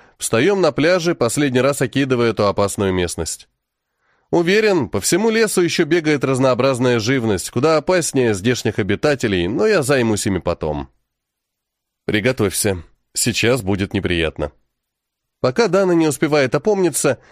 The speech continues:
беру девушку за руку и совершаю прыжок. Портал вспыхнул и перенёс нас именно в то место, куда и задумывалось. Мы оказались неподалёку от трибуны, на которой пару дней назад девушки выносили приговор.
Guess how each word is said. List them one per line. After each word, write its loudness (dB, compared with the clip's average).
беру 0
девушку -2
за 2
руку 0
и -2
совершаю 0
прыжок. -6
Портал 2
вспыхнул 0
и 0
перенёс 0
нас 0
именно 2
в -8
то 0
место, 0
куда 0
и 0
задумывалось. -4
Мы 2
оказались 0
неподалёку 0
от -2
трибуны, -4
на -2
которой 0
пару 0
дней 0
назад 0
девушки -2
выносили 0
приговор. -4